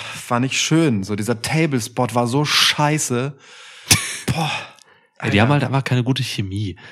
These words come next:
Speaker 2: So. Aber leider, ne, hat man versucht, das weiter zu spinnen. So, es gibt ja mehrere Matches jetzt mittlerweile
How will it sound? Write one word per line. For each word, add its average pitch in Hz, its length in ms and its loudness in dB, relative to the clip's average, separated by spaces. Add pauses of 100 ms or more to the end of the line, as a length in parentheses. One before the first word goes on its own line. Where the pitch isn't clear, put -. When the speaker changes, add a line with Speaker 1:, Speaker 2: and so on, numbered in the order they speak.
(120)
Speaker 2:
So. 90 280 -4 (460)
Aber 110 340 4
leider, 123 480 2 (1040)
ne, 131 400 -2
hat 123 140 -2
man 120 120 4
versucht, 120 320 0
das 101 120 0
weiter 131 200 6
zu 127 460 0
spinnen. 131 380 0
So, 123 180 2
es 113 120 -6
gibt 113 140 -6
ja 113 60 2
mehrere 117 260 2
Matches 117 300 -2
jetzt 117 240 -2
mittlerweile 113 460 2